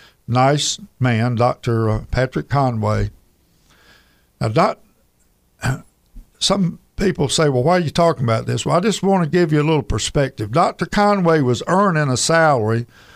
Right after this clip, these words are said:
of one hundred eighty thousand dollars a year with the federal government. That's a pretty high sa-, salary for federal employees. But one hundred eighty thousand dollars.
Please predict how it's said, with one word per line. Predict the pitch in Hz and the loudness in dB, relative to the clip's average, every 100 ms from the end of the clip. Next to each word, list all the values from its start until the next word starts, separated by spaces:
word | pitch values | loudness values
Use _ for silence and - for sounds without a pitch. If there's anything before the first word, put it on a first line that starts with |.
| _ | _
of | - 107 | -4 0
one | 131 185 180 | 2 2 4
hundred | 190 185 156 | 2 2 2
eighty | 139 165 160 | 2 2 2
thousand | 139 156 151 143 120 127 | 2 4 4 2 0 0
dollars | 131 131 123 113 110 | 2 4 2 0 -2
a | |
year | 120 147 131 | 0 2 2
with | 113 110 | 0 -2
the | - | -4
federal | - 131 123 117 | -2 0 0 -2
government. | 104 127 101 107 | 0 0 -2 -2
That's | 127 147 | -2 -2
a | - | -2
pretty | 165 151 | 0 2
high | 151 147 143 - - _ - | 2 2 2 -2 -20 _ -8
sa-, | - 147 147 - | 0 2 2 0
salary | - 147 147 127 135 | 0 2 2 2 0
for | - 107 | -2 -6
federal | - 135 127 113 | 0 0 0 -2
employees. | 113 - 139 123 120 135 - - _ _ _ - | -2 0 0 0 0 -2 -6 -18 _ _ _ -2
But | 123 | -2
one | 127 180 | 2 2
hundred | 185 180 156 156 | 2 2 2 2
eighty | 160 147 | 2 2
thousand | - 147 139 123 120 | 2 2 2 0 -2
dollars. | 123 117 95 - - | 0 0 -2 -8 -20